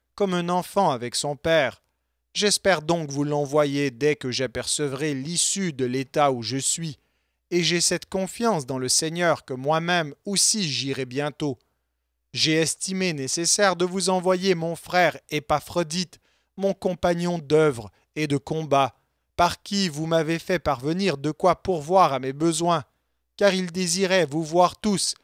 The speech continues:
et il était fort en peine de ce que vous aviez appris sa maladie. Il a été malade, en effet, et tout près de la mort, mais Dieu a eu pitié de lui,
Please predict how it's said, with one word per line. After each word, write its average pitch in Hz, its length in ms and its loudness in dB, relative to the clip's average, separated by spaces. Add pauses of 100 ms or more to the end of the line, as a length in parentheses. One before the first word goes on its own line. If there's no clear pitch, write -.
(360)
et 160 100 0
il 170 160 -2
était 170 300 0
fort 175 500 6
en 151 160 -2
peine 156 520 2
de 131 180 -4
ce 151 120 -2
que 143 180 -6
vous 131 300 -4
aviez 139 320 0
appris 143 380 -4
sa 120 160 -6
maladie. 139 560 -4 (720)
Il 147 160 2
a 156 80 6
été 151 220 -2
malade, 165 500 2 (160)
en 151 160 -4
effet, 165 460 -2 (300)
et 170 300 2
tout 214 140 -4
près 175 400 0
de 127 160 -4
la 143 140 2
mort, 156 480 2 (380)
mais 175 180 -2
Dieu 190 300 2
a 175 80 8
eu 180 140 0
pitié 190 440 -4
de 156 120 -2
lui, 185 400 -4